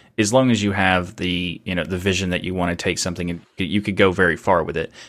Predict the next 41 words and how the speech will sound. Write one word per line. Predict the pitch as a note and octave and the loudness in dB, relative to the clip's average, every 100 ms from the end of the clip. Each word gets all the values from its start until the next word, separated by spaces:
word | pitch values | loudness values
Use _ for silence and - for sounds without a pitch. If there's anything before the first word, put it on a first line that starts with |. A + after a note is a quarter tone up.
| _ G2 | _ -2
And | G2 | 0
I | G#2 G#2 | 2 2
think | A#2 A#2 | 2 4
that, | G#2 | 4
like, | F#2+ F2+ F#2+ F#2+ - F#2+ | 2 0 2 2 0 0
Pop! | B2 | 2
O | A2+ | 4
S | A2 | 4
is | G2 | 2
a | F2+ | 0
good | G2+ | 2
example | F2+ F#2+ F#2 G2+ | 2 2 0 0
of | F#2+ | 0
that | F#2+ E2+ | 2 0
because | F#2 - F#2+ F2+ | -2 0 0 0
when | F#2+ | 0
they | F#2+ | 0
first | - A#2+ A2 | 4 2 2
announced | F2+ F#2 F#2+ - | 0 0 0 -2
that | F2+ | -4
they | F2+ | -4
were | E2+ | -2
doing | F#2+ F#2+ F2+ | 0 0 0
this, | D#2+ | -4
people | - G2 F2+ | -6 -6 -4
gave | F2+ F2+ F2+ | 0 0 0
them | F2 | -2
a | F2 | 0
hard | F2 F2 | -2 0
time. | G2+ F#2+ | 0 0
It's | F2 | 0
like, | F2+ E2+ | -2 2
"Oh | G2 | 2
yeah, | F#2+ F#2+ E2+ - | 4 2 2 -4
yet | G#2+ G2 G2 | 0 2 4
another | F#2 F#2 F#2 F2+ F2 | 2 0 2 0 0
fork | - F#2 F2 - | 0 0 0 -2
or | F2+ | -4
yet | F2+ F2+ | -2 -2
another | F2+ F2+ F2+ F2 | 0 -2 -2 -2
derivative. | F2+ F2 E2+ - | -2 -2 -4 -12